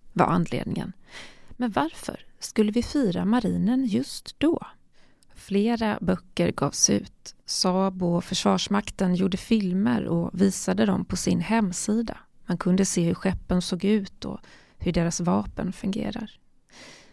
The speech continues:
I Galärparken i Stockholm bjöd Försvarsmakten in till familjehelg tillsammans med Sjöhistoriska museet.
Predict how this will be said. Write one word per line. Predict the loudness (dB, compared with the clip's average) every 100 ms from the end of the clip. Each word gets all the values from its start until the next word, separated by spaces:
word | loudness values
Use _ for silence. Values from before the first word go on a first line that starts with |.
| -20 0
I | 2 2
Galärparken | -2 0 2 0 0 -2 -2 2 2
i |
Stockholm | 2 0 -2 0 2 2
bjöd | 2 2 2 0
Försvarsmakten | -2 2 2 2 0 -2 0 0
in | 2 0
till | -2 -4
familjehelg | 0 4 4 4 0 -2 0 -2 -2 -10
tillsammans | -10 -8 -6 -2 -2 -2
med | -2
Sjöhistoriska | 0 0 0 -4 0 0 0 -4 -4 -6
museet. | -4 -4 -4 -6 -12